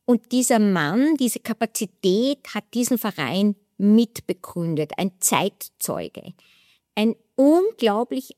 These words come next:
angesehener, gescheiter Mensch. Und ich hatte die Aufgabe, ihn eine halbe Stunde lang auf der Bühne live vor dreihundert Leuten zu interviewen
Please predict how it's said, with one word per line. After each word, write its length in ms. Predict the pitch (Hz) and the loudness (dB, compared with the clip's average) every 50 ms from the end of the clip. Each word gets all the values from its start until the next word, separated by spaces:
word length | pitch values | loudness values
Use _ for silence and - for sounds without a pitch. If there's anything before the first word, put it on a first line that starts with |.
| _ - | _ -6
angesehener, 1120 | 190 202 226 254 269 262 277 240 - - - 254 226 226 240 247 233 226 226 214 214 214 214 _ | -2 0 0 0 0 -2 -4 -4 -6 -6 -4 -4 -2 0 0 0 0 0 0 -2 -2 -6 -8 _
gescheiter 800 | - 214 196 - - - - 202 135 160 175 233 - - - 233 | -10 -10 -10 -8 -10 -8 -6 -4 -4 -4 -4 -4 -6 -4 -2 0
Mensch. 880 | 208 202 180 170 170 175 190 220 262 427 - - - - - - - _ _ _ _ _ _ _ _ _ _ _ _ _ _ _ _ _ _ _ _ _ _ _ _ | 0 0 0 -2 -2 -2 0 0 -2 -2 -6 -10 -14 -18 -18 -20 -20 _ _ _ _ _ _ _ _ _ _ _ _ _ _ _ _ _ _ _ _ _ _ _ _
Und 580 | - 277 277 285 285 294 294 277 _ - - - _ _ _ _ _ _ _ | 2 4 4 6 6 4 4 2 _ -8 -14 -14 _ _ _ _ _ _ _
ich 260 | - 277 285 - - 311 | -4 -2 -2 -4 -6 -6
hatte 240 | 285 269 - 277 | -6 -6 -4 -6
die 140 | 233 226 220 | -6 -4 -4
Aufgabe, 520 | - 135 185 220 - - - 269 262 277 277 240 - | -4 -4 -6 -8 -8 -6 -6 -6 -4 -4 -6 -6 -4
ihn 320 | - 233 254 269 277 285 - - | -2 0 2 2 2 2 0 -2
eine 240 | 226 226 220 214 208 | -4 -4 -4 -4 -4
halbe 380 | 202 185 208 247 269 - 269 | -4 -4 -2 -2 -4 -4 -6
Stunde 480 | - - - - - 233 247 262 269 277 | -8 -8 -8 -6 -2 0 2 2 2 2
lang 500 | 240 214 180 160 156 175 208 247 294 330 - - - - _ _ _ _ _ _ _ _ _ _ _ _ | 0 0 -2 -2 -2 -2 -2 -2 -2 -2 -4 -10 -20 -20 _ _ _ _ _ _ _ _ _ _ _ _
auf 340 | - 202 202 254 311 - - | -2 0 0 0 0 -2 -4
der 120 | - 285 | -6 -6
Bühne 640 | 285 _ - 226 220 233 226 240 247 269 277 277 - _ | -4 _ -2 0 2 2 2 2 0 0 -2 -4 -4 _
live 800 | - 214 202 185 165 165 185 262 330 - - - - - - - _ | -2 0 0 0 0 0 -2 -4 -6 -6 -8 -14 -18 -20 -20 -20 _
vor 380 | - - - - 214 226 254 247 | -20 -8 -4 0 2 2 2 0
dreihundert 640 | - - - 175 131 220 220 247 254 233 247 233 - | -2 -6 -8 -6 -4 -4 -2 -2 -2 -2 -2 -4 -4
Leuten 640 | 202 185 160 156 190 220 _ _ - 247 254 247 254 | -4 -2 -2 -2 -4 -6 _ _ -2 -2 -2 -2 -2
zu 140 | - - 220 | -6 -4 -2
interviewen 720 | 214 214 208 - 208 180 185 208 208 214 233 247 269 311 | -2 -2 -2 -2 -4 -2 -2 0 0 2 2 2 2 0